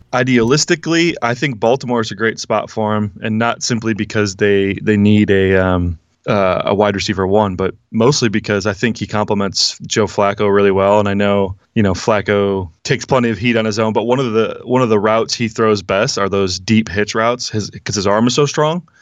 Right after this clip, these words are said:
And I think Gallup, that's his best route by far, hitches and comebacks. I think he could really thrive in, in Baltimore system with Flacco throwing him the ball.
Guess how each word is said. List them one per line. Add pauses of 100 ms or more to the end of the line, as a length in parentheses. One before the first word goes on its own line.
(560)
And
I
think
Gallup, (140)
that's
his
best
route
by
far,
hitches
and
comebacks.
I
think
he
could
really
thrive
in, (380)
in
Baltimore
system
with
Flacco
throwing
him
the
ball.